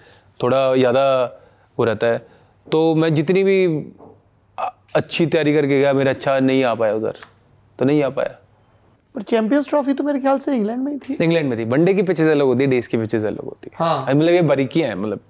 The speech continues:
Speaker 1: ये
Speaker 2: हाँ।
Speaker 1: तो बहुत फर्क होता है वनडे और उसमें।
Speaker 2: किस तरह
Speaker 1: आईसीसी
Speaker 2: का, अगर आप थोड़ा व्यूअर्स को बता पाएं?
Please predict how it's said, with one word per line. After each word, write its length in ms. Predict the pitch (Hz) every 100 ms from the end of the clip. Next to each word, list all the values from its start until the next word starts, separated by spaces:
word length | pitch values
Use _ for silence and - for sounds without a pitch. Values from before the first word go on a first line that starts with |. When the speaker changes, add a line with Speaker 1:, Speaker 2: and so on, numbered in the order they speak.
| -
Speaker 1:
ये 220 | 120 113
Speaker 2:
हाँ। 260 | 165 160 143 - -
Speaker 1:
तो 60 |
बहुत 260 | 131 151 160
फर्क 160 | 143 117
होता 180 | -
है 60 | -
वनडे 180 | - -
और 80 | -
उसमें। 260 | - - - - - - 262
Speaker 2:
किस 120 | -
तरह 80 | 254
Speaker 1:
आईसीसी 180 | 254 175
Speaker 2:
का, 60 |
अगर 380 | 233 - 196 202
आप 260 | 190 185 190
थोड़ा 120 | 190
व्यूअर्स 320 | 165 180 180
को 100 | -
बता 260 | 156 156 156
पाएं? 180 | 156